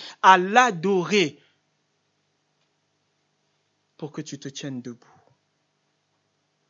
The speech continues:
Quelques textes. Adorer Dieu, c'est l'adorer avec, comment adorer Dieu ? Si vous lisez la vie de Jésus, vous allez savoir comment on adore Dieu.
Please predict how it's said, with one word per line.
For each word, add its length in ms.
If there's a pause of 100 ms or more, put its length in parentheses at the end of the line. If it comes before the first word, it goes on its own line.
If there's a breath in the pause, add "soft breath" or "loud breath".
(1300)
Quelques 360
textes. 440 (460)
Adorer 420
Dieu, 400 (380)
c'est 160
l'adorer 440
avec, 320
comment 280
adorer 500
Dieu ? 280 (1500)
Si 320
vous 160
lisez 400
la 140
vie 180
de 100
Jésus, 380
vous 180
allez 140
savoir 480
comment 240
on 100
adore 380
Dieu. 240